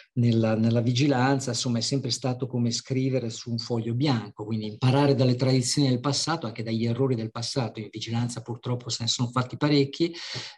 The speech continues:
eh, per, per scrivere una, una storia nuova, eh, e questo è stato molto eccitante.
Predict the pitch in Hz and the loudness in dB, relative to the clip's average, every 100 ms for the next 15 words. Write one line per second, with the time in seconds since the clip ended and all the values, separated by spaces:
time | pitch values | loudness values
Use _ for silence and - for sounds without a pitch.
0 | - 147 135 131 123 120 117 120 123 127 | -2 2 4 4 4 2 0 -2 -4 -4
1 | 131 135 131 - 135 139 143 139 127 127 | -4 -6 -4 0 4 4 4 2 2 2
2 | 123 - 131 131 123 120 - 127 135 139 | 0 0 0 2 0 -4 -4 -4 -2 -2
3 | 143 139 127 123 117 117 127 127 123 120 | -2 -2 -2 -2 -4 -4 -4 -6 -6 -6
4 | 120 117 120 120 127 127 135 139 175 117 | -6 -8 -8 -6 -4 -4 -2 0 -2 -4
5 | - - - 127 131 127 139 123 - 117 | -8 -20 -16 -12 -8 -6 -6 -6 -6 -4
6 | 117 117 113 - 123 120 123 | -4 -4 -6 -10 -8 -10 -10